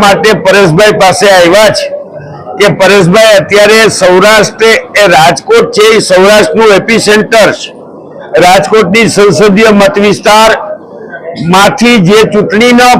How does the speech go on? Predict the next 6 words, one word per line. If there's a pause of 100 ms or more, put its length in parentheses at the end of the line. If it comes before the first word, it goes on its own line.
પડઘમ (120)
પડે (120)
છે, (720)
એ
સમગ્ર (200)
સૌરાષ્ટ્રના